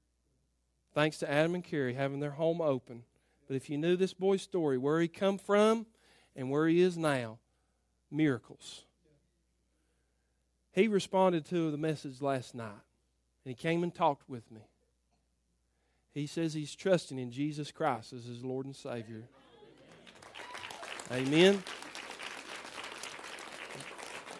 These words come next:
And he also wants to be baptized as well.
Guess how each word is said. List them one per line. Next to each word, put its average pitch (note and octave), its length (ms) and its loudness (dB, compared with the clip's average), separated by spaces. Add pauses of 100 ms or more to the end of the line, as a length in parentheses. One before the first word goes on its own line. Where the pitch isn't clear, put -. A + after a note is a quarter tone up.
(260)
And D3+ 100 2
he D#3 100 10
also G3 420 10
wants F#3+ 320 10
to F3 80 2
be E3 180 10
baptized G#3 680 12
as E3 160 2
well. A3+ 400 10